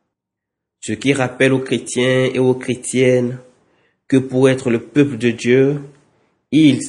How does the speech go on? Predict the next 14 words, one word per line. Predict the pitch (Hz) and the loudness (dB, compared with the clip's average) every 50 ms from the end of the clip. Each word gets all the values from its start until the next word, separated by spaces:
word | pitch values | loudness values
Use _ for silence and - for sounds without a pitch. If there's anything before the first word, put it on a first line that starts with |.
| - - | -10 -8
ou | - 127 - - | -6 -6 -4 0
elles | - 139 143 147 147 143 139 131 | 2 4 6 6 6 4 2 0
doivent | 127 - 127 127 127 127 127 120 | -2 0 2 4 4 4 4 2
rester | 117 127 120 117 - - - 127 | 2 0 -2 -2 -4 -4 -4 -4
solidement | 127 - - - 127 117 117 117 117 123 117 117 117 120 | -4 -4 -4 -2 -2 -2 -2 -2 -2 0 0 0 0 0
centrés | 120 - - - 113 110 - - - 123 113 117 113 113 - - - _ _ _ _ _ _ | 0 -2 -2 -2 -2 -2 -4 -6 -4 -2 -2 -2 -2 -4 -8 -16 -20 _ _ _ _ _ _
sur | - - - 123 117 | -10 -4 -2 0 0
le | 117 120 | 0 0
fond-, | 120 - - 117 113 110 110 113 - - | 0 0 0 0 2 2 0 -2 -4 -6
fondement | - - - 117 113 110 113 113 120 123 123 | -10 -4 -2 0 0 0 0 0 0 2 2
même | 120 120 117 123 127 127 123 113 | 2 2 4 4 4 4 4 2
de | 104 110 113 | -2 -4 -6
celui | - - - 107 104 107 113 110 | -6 -4 -2 -2 -2 -2 -4 -4
dont | 104 113 110 110 110 | -2 -2 -2 -2 -2